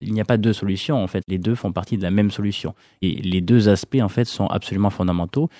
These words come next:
Je le répète, sans Banque Centrale Européenne, sans Banque Centrale qui joue son rôle de Banque Centrale, il n'y a pas de sens d'avoir une zone monétaire unifiée.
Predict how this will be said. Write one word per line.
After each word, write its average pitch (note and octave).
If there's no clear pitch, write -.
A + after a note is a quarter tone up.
Je F#2+
le G#2
répète, G#2+
sans -
Banque G#2+
Centrale G2+
Européenne, F#2
sans A#2
Banque A#2+
Centrale A#2+
qui G2+
joue A2+
son A#2
rôle A2+
de G#2
Banque F#2
Centrale, C3+
il G2
n'y G2
a F#2
pas G#2
de F#2+
sens C3
d'avoir G#2
une G2
zone F#2+
monétaire F#2
unifiée. G2